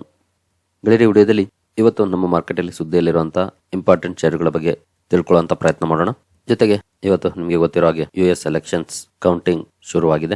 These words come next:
ಅದ್ರ ಬಗ್ಗೆ ಕೂಡ ಒಂದಷ್ಟು ವಿಚಾರವನ್ನ ತಿಳ್ಕೊಳ್ಳೋಣ. ಜೊತೆಗೆ ಗಿಫ್ಟ್ ನಿಫ್ಟಿ ಯಾವ ಇಂಡಿಕೇಶನ್ ಕೊಡ್ತಿದೆ ಅದ್ರ ಬಗ್ಗೆ ಕೂಡ ತಿಳ್ಕೊಳ್ಳೋಂಥ ಪ್ರಯತ್ನ ಮಾಡೋಣ. ಗೆಳೆಯರೇ, ಮೊದಲಿಗೆ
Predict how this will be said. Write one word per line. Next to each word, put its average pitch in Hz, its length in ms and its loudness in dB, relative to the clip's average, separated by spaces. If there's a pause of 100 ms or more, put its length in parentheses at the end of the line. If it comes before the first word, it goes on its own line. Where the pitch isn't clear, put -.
ಅದ್ರ 90 140 -2
ಬಗ್ಗೆ 90 200 -2
ಕೂಡ 90 160 -4
ಒಂದಷ್ಟು 87 400 -4
ವಿಚಾರವನ್ನ 80 500 -4 (340)
ತಿಳ್ಕೊಳ್ಳೋಣ. 80 400 -4 (320)
ಜೊತೆಗೆ 85 320 0
ಗಿಫ್ಟ್ 85 260 -6
ನಿಫ್ಟಿ 92 260 -4
ಯಾವ 78 220 0
ಇಂಡಿಕೇಶನ್ 80 540 -6
ಕೊಡ್ತಿದೆ - 460 -4
ಅದ್ರ 90 160 -2
ಬಗ್ಗೆ 90 200 -2
ಕೂಡ 90 160 -4
ತಿಳ್ಕೊಳ್ಳೋಂಥ 82 600 -4
ಪ್ರಯತ್ನ 76 380 -6
ಮಾಡೋಣ. 71 320 -8
ಗೆಳೆಯರೇ, 101 480 -2
ಮೊದಲಿಗೆ 92 420 -2